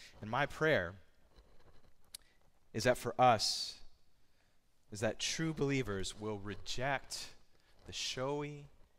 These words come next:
entertainment-driven style of church and return to the simple, biblically faithful design that God has given us in his word. When we do,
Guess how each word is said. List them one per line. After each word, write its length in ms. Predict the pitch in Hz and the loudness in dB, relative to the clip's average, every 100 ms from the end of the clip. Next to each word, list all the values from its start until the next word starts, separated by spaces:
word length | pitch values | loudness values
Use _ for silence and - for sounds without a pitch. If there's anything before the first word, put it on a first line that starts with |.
| - - 123 | -20 -8 -4
entertainment-driven 1300 | 143 143 - 135 135 135 135 98 98 120 131 135 | -2 -2 -4 -2 -4 -4 -6 -8 -2 0 0 -2
style 420 | 120 - 113 113 95 | -2 2 4 4 0
of 120 | 92 | -6
church 420 | - 110 95 - | -4 -2 -4 -6
and 180 | 107 104 | -8 -8
return 720 | 95 - - 175 127 98 95 - - - | -10 -10 -4 -2 -2 -4 -8 -16 -20 -16
to 100 | - | -10
the 120 | 98 95 | -6 -2
simple, 880 | - - - 170 - 175 170 175 - - - 98 | 0 0 0 -2 -2 -2 0 -4 -10 -20 -20 0
biblically 460 | 131 143 151 - 127 | 2 2 0 -2 -4
faithful 480 | - 123 120 - 107 | -2 -2 -2 -6 -6
design 600 | 101 107 98 92 90 87 - - | -6 -2 0 0 -4 -10 -18 -8
that 180 | 104 - | -8 -4
God 280 | 101 98 98 | -2 -2 -4
has 200 | 101 90 | -8 -10
given 340 | - 117 101 | -6 -6 -6
us 340 | 87 78 - - | -8 -6 -8 -8
in 140 | 95 | -10
his 220 | 90 92 80 | -10 -10 -8
word. 280 | 78 71 - - _ _ - - _ - - - - - | -10 -10 -14 -20 _ _ -20 -20 _ -20 -20 -20 -18 -10
When 300 | 104 143 196 | 2 4 6
we 120 | 226 | 4
do, 380 | 214 233 147 90 | 4 4 4 2